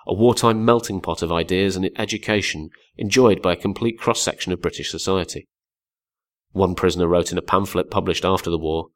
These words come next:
"From the manor house to the slum, scarcely a breed or profession was unrepresented. All were jammed together in a small stable yard,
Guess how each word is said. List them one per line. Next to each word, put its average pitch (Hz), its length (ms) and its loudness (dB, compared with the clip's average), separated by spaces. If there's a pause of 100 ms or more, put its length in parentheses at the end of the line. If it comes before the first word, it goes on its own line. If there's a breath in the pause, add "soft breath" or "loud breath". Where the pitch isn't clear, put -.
(380)
"From 98 200 0
the 95 80 4
manor 113 260 4
house 113 300 -2
to - 100 -4
the 104 120 -2
slum, 80 400 0
scarcely 98 500 0
a 87 60 2
breed 110 300 4
or 98 100 4
profession 95 520 -2
was 76 140 -6
unrepresented. 82 800 -4 (580 soft breath)
All 104 220 8
were 92 80 4
jammed 90 280 0
together 90 360 0
in 78 80 -2
a 80 40 -4
small 90 300 0
stable 85 400 0
yard, - 280 -8